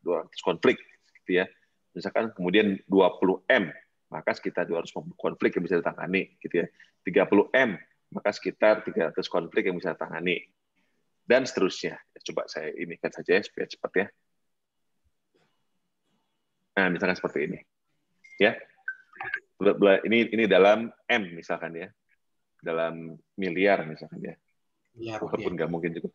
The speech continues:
Speaker 1: Ya, ini total konflik ya. Eh, jumlah konflik. Konflik yang bisa ditangani misalkan ya. Nah, eh, kemudian X dan Y ini ya, saya coba petakan seperti ini.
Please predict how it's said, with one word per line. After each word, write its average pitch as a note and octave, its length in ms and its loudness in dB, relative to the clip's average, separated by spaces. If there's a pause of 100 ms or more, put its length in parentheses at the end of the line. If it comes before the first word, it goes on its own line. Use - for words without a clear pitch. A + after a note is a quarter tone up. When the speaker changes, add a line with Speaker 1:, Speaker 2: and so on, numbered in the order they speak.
(280)
Speaker 1:
Ya, F2+ 160 6
ini G#2+ 80 6
total F#2+ 240 2
konflik - 340 0
ya. F#2+ 220 -2 (1400)
Eh, F2+ 400 -4
jumlah F#2 400 4 (240)
konflik. E2+ 560 -2 (1400)
Konflik G2 400 -2
yang F#2 80 0
bisa F2+ 160 2
ditangani E2+ 480 -2
misalkan - 420 -10
ya. E2+ 140 -6 (1200)
Nah, D2+ 80 -2 (720)
eh, B2 160 10
kemudian D3 640 0
X A#2 240 0
dan G#2+ 560 2
Y G#2+ 240 4
ini G#2 400 -6
ya, G2 240 -6 (400)
saya G#2 400 4
coba F#2 560 -2
petakan - 480 -6
seperti - 320 -8
ini. E2+ 180 -6